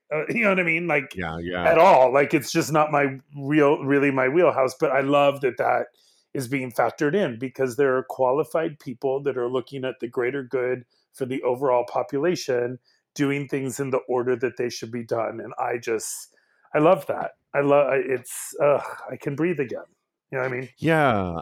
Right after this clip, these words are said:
Speaker 2: I mean, I always say that we share the acronym with L G B T Q plus, and our transgender community in particular have always just, particularly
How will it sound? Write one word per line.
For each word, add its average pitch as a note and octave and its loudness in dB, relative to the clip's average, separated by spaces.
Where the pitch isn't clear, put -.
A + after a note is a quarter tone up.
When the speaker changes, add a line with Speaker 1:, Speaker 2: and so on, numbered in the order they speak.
Speaker 2:
I A#2+ -2
mean, B2+ -4
I B2 0
always C3+ 0
say A2+ 0
that F2+ -2
we F#2 -6
share G2+ -2
the F2+ -2
acronym E2+ -4
with D#2 -8
L F2+ 0
G F2 -6
B F2 -8
T F2+ -8
Q F2+ -8
plus, F2 -4
and F2 -6
our G2+ -2
transgender G#2+ -4
community F2+ -4
in D#2+ -6
particular D#2+ -6
have D#2 -10
always E2+ -2
just, - -12
particularly D#2 -6